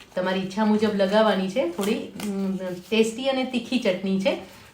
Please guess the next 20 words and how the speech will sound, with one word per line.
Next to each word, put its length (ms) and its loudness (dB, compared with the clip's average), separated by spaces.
તો 320 4
મજા 280 2
આવે 180 4
એટલી 240 2
લગાવશો. 520 2
તમને 240 -2
તીખાશ 380 0
વધારે 320 4
ગમતી 320 0
હોય 100 -2
તો 80 -6
વધારે 280 0
લગાવવાની, 500 -2
ઓછી 280 -2
ગમતી 340 -8
હોય 100 -2
તો 240 0
ઓછી 260 2
લગાવવાની 500 0
છે. 220 -6